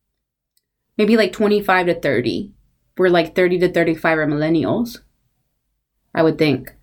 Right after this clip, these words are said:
Right? How does that break down? Who does this? Who does, who makes these categories?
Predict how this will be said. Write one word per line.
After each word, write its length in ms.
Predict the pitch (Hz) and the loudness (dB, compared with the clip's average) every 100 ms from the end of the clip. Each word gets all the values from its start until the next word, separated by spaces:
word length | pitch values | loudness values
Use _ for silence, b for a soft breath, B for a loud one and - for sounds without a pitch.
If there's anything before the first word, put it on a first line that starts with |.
| _ _ _ - | _ _ _ -4
Right? 360 | 185 226 269 - | 2 4 4 0
How 80 | 220 | -2
does 120 | 247 | -2
that 120 | 254 | 0
break 200 | 170 170 | 0 0
down? 380 | 151 151 170 175 | -2 -2 -2 0
Who 180 | 180 359 | 2 2
does 260 | - 254 - | 2 -2 0
this? 180 | 170 - B B | -2 -4 B B
Who 280 | - 339 466 494 | 0 2 4 2
does, 280 | 294 359 - 240 | 2 2 0 2
who 200 | 330 453 | 2 4
makes 220 | 370 359 | 2 4
these 120 | 311 - | 0 0
categories? 840 | 208 285 403 233 160 143 160 - | -2 2 2 2 0 -2 -6 -8